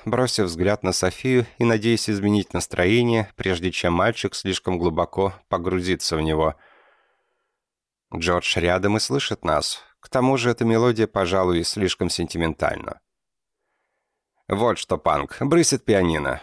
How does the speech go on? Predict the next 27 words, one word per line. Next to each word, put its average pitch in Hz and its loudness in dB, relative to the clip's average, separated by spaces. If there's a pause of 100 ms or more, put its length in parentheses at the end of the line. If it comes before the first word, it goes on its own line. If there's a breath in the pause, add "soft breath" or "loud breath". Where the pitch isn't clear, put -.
со - -2
смехом 82 -2
предложил 80 0
Джордж, 101 -2
движением 85 0
руки 85 -2
отрывая 85 0
Джимми 80 -2
от 80 -4
инструмента. 73 -4 (680)
"София, 92 0
ваша 101 -4
очередь". - -6 (1500)
"Так 98 -2
вы 90 2
играете?" 92 -2
спросил 87 -2
Джимми, 92 0
в - -14
торопях 90 0
споткнувшись 90 -2
о 87 -4
табурет, 82 0
чтобы 80 -2
освободить 78 -2
ей 82 -4
место. 73 -6